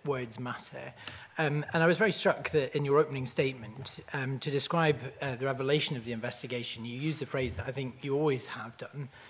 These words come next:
since these allegations came to light, and that is that Alex Salmond informed me of the investigation on the second of April. Um, do you accept that there's a difference between having knowledge of a specific complaint and investigation –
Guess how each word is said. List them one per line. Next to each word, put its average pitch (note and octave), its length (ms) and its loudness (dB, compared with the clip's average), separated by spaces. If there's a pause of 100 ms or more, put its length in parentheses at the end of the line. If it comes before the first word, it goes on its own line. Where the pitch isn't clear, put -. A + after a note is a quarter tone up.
since C3 380 0
these A#2+ 180 -2
allegations B2 560 -2
came A#2 220 -4
to A#2 100 -8
light, A#2 180 -2
and B2 80 -4
that C3 160 0
is A#2+ 140 -2
that A#2+ 160 -4 (400)
Alex D3 300 4
Salmond C3+ 360 4
informed D#3 540 4
me C3+ 140 4
of A#2+ 100 0
the B2+ 80 0
investigation B2 800 -2 (240)
on C3+ 100 -6
the B2 60 -6
second B2 520 -6
of D3 120 0
April. D3 400 0 (500)
Um, E3+ 160 4
do G3+ 100 6
you D4 80 6
accept G#3 280 6
that E3 80 4
there's D#3 160 2
a D3+ 40 0
difference D#3 440 2
between C#3+ 540 0
having F#3 420 2
knowledge D3 600 6 (100)
of C3+ 120 -4
a B2+ 60 2
specific - 560 4
complaint D3 560 4
and C3 100 0
investigation – C3+ 920 0